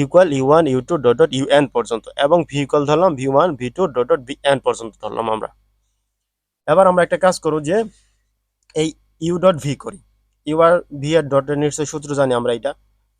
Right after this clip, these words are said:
এবার এটারে যদি মডুলাস করি, তাহলে এই পাশে মডুলাস হয়ে যাবে, u dot v এর মডুলাস করলে ডা-, ডান পাশে কি হয়? মডুলাস হয়ে যায়। তো আমরা আমাদের কাজই তো যে কি, আহ, একক মডুলাস থেকে আলাদা আলাদা মডুলাসের মান বেশি হয়ে যাবে।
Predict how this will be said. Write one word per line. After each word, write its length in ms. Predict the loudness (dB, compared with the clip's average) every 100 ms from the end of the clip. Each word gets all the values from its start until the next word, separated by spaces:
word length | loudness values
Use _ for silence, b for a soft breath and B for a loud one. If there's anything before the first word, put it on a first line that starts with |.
| _
এবার 120 | -2 0
এটারে 220 | -2 -2 -2
যদি 120 | -2 0
মডুলাস 320 | 2 0 -2 -4
করি, 120 | -8 -4
তাহলে 140 | -2 -2
এই 60 | -4
পাশে 140 | -4 -2
মডুলাস 280 | -2 -2 -2
হয়ে 100 | -2 -2
যাবে, 140 | -4 -8 _ _ _ -10
u 80 | -4
dot 120 | -4 -2
v 20 | -2
এর 60 | 0 -2
মডুলাস 260 | -2 -4 -4
করলে 160 | -6 -2
ডা-, 320 | 0 2 2 0
ডান 120 | 0 -2
পাশে 160 | -6 -2
কি 40 | -2
হয়? 100 | 0
মডুলাস 280 | 0 0 -4
হয়ে 120 | -6 -10
যায়। 120 | -12 _ _ _ _ _ _ _
তো 60 | -4 -4 -2
আমরা 180 | 2 2 2 -8 -6
আমাদের 220 | -4 -4 0
কাজই 200 | 0 0
তো 60 | -10 -10
যে 80 | -8 -8 -8
কি, 100 | -8 -6
আহ, 480 | -8 _ _ -6 -6 -4
একক 160 | -8 -4 -4
মডুলাস 260 | 0 -2 -2
থেকে 120 | -2 0
আলাদা 180 | 0 -2
আলাদা 180 | -4 -4 -6
মডুলাসের 340 | -4 -4 -2
মান 100 | -2 -4
বেশি 160 | -8 -14
হয়ে 120 | -12 -12
যাবে। 140 | -12